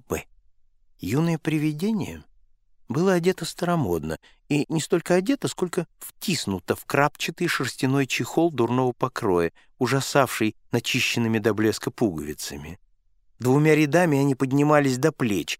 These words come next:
и, казалось, переходили за спину. Шею призрака окружали оборки жабо. Правую руку, выпачканную, как я заметил, чернилами, он прижимал к животу.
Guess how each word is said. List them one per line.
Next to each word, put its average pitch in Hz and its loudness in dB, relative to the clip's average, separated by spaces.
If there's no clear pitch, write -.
и, 113 -4
казалось, 135 0
переходили 131 0
за 131 2
спину. 71 -10
Шею 185 0
призрака 82 -8
окружали 135 2
оборки 131 2
жабо. 101 -2
Правую 135 4
руку, 185 -4
выпачканную, 98 -2
как - -6
я 101 0
заметил, 92 -2
чернилами, 127 -2
он 151 0
прижимал 151 0
к 131 -10
животу. 135 -2